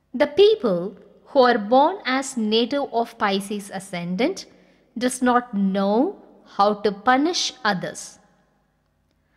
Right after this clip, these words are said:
They will surrender everything to God and let God to take the decisions in their life. They will completely believe in God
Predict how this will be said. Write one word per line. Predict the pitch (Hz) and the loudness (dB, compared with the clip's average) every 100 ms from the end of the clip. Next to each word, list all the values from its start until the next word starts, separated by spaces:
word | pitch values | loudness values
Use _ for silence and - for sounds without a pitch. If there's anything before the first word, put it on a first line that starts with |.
| _ - | _ -4
They | 269 330 | 2 2
will | 349 | 2
surrender | - - 285 285 370 403 381 381 | -2 0 2 2 0 2 2 2
everything | 262 233 240 262 254 247 214 | 0 -2 -2 -2 0 0 0
to | |
God | 185 - 196 214 254 262 - - _ _ - | -4 -2 2 4 2 -2 -16 -20 _ _ -6
and | 190 202 196 | -2 -2 0
let | 226 254 - 226 | 2 0 -2 -4
God | 214 214 220 226 - - - - | 2 4 4 0 -6 -20 -20 -12
to | 247 | -10
take | - 254 254 240 | -2 0 2 0
the | 247 | -2
decisions | 190 190 220 254 - 381 381 | -2 -4 -4 -4 -2 -4 -4
in | - 202 | -4 -4
their | 180 156 | -4 -6
life. | - - - _ _ _ _ _ _ _ _ _ _ _ _ _ 254 | -10 -16 -18 _ _ _ _ _ _ _ _ _ _ _ _ _ 2
They | 302 | 4
will | 349 349 | 4 2
completely | 392 392 370 339 349 359 330 214 | 0 -2 2 4 4 2 2 4
believe | 254 254 277 262 | 2 2 0 2
in | 226 196 | 0 0
God | 185 214 226 262 | 2 4 6 4